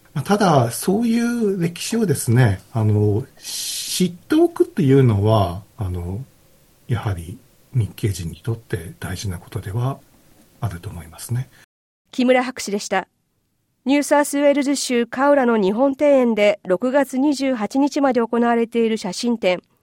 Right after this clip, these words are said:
Speaker 2: アンスポークンコントリビューションズについて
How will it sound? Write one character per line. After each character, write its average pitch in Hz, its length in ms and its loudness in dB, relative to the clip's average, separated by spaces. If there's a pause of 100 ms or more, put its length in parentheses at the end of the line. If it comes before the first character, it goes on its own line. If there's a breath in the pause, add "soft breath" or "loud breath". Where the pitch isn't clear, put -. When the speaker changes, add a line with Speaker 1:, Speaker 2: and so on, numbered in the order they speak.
(220)
Speaker 2:
ア 175 160 0
ン 254 100 0
ス - 140 -14
ポ 285 220 4
ー 262 40 -2
ク 269 140 -4
ン 269 100 0
コ 240 180 -2
ン 262 100 0
ト 285 80 0
リ 269 100 -2
ビ 254 140 -2
ュ - 20 2
ー 269 40 -2
シ 262 120 -4
ョ 247 60 2
ン 233 40 2
ズ 220 100 -2
に 220 120 2
つ - 160 -8
い 226 80 -2
て 196 240 -2